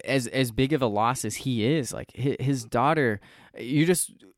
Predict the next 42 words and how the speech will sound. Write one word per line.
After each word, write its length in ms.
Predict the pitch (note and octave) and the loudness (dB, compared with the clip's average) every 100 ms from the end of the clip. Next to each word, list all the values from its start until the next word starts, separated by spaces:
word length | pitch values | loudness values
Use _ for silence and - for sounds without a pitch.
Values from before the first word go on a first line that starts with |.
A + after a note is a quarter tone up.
| _ _ _ - | _ _ _ -8
like, 160 | C#3+ | -8
if 180 | C3 D3 | -2 -2
something 280 | - F#3 F#3 | 0 0 2
like 140 | E3+ | 2
this 160 | D#3+ D3+ | 2 0
were 60 | D3 | -2
to 60 | |
happen, 400 | B2+ C#3 F#3+ C3 | 0 0 0 0
you 100 | A2+ | 2
almost 220 | D3+ D3+ | 2 0
feel 140 | E3 D#3+ | 0 2
like 180 | C#3 D3 | 0 0
we're 140 | D3 | 0
gonna 100 | D3 | 0
be 80 | C#3 | -2
hearing 500 | - D3+ D3+ C#3 A#2 | -2 0 2 0 -2
in 200 | G#2 A2 | -4 -4
years 340 | A2+ B2 A2 | 0 0 0
from 140 | - G#2 | -4 -6
now 240 | F#2 F2+ | -4 -2
about 260 | F#2+ G#2 G2 | 0 -2 -2
Gigi, 560 | A#2 A#2+ A2+ A2+ G#2 - - - | -2 0 -2 -4 -4 -8 -20 -14
uh, 300 | - G2+ G2+ | -4 -2 -2
carrying 440 | - - C3+ C3+ B2 | -4 -2 2 4 4
on 220 | A#2+ A#2 | 4 4
Kobe's 340 | B2+ B2 A#2 | 2 2 2
legacy, 480 | A2 A2 A2 - G2 | 0 -2 -2 -6 -6
playing 360 | F#2 B2 B2 B2+ | -6 -2 0 0
for 140 | A#2 | 0
uconn 600 | A#2 G#2+ A2+ - G#2+ G2 | 0 2 0 -2 -4 -2
like 160 | G2 G2 | -4 -6
she 140 | A2 | -6
wanted 340 | G2+ G2 F#2 F#2+ | -4 -4 -6 -10
to 60 | |
do, 200 | F#2+ F#2 | -8 -8
playing 360 | - B2+ C3 C3 | -6 -2 0 2
in 100 | A#2+ | 2
the 80 | A2 | 2
W 380 | A#2 A2+ A2 A2 | 2 2 -2 -2
N 180 | A2+ A2 | -4 -4
B 180 | G#2+ G#2 | -2 -2
A, 160 | G2 | -2